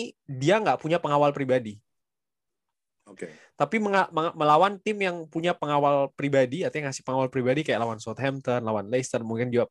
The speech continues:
Speaker 1: partai yang gua lupa lawan Sociedad sama yang di Moldova itu, kalau dia
Speaker 2: Mhm.
Speaker 1: dapat bodyguard, ah, dia agak, ya masih inilah, Bang, masih, masih apa, dia masih bisa meledak lagi sih menurut gua. Kalau menurut lu gimana?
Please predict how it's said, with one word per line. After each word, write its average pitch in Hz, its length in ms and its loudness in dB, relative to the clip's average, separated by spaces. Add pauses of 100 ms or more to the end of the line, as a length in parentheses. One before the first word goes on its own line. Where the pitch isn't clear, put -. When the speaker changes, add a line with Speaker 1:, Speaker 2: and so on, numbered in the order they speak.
(100)
Speaker 1:
partai 113 400 2
yang 110 140 -6
gua 123 220 -4
lupa - 440 -4
lawan 131 300 -2 (160)
Sociedad 135 640 2
sama 123 340 0
yang 120 220 0
di 120 400 0
Moldova 120 500 2
itu, 156 220 0 (500)
kalau 123 220 2
dia 160 420 6
Speaker 2:
Mhm. - 80 -12
Speaker 1:
dapat 127 200 -4
bodyguard, 160 580 4
ah, 107 180 -6
dia 160 220 0
agak, 127 260 -2 (960)
ya 175 160 4
masih 233 240 2
inilah, 240 240 2
Bang, 220 180 -2
masih, 185 320 -6
masih 180 300 -2
apa, 190 100 -2
dia 185 140 2
masih 226 240 2
bisa 180 160 -2
meledak 165 340 0
lagi 165 300 -4
sih 156 100 -10
menurut 139 240 -12
gua. 127 140 -12 (420)
Kalau 175 160 8
menurut 208 220 6
lu 262 80 4
gimana? 127 320 0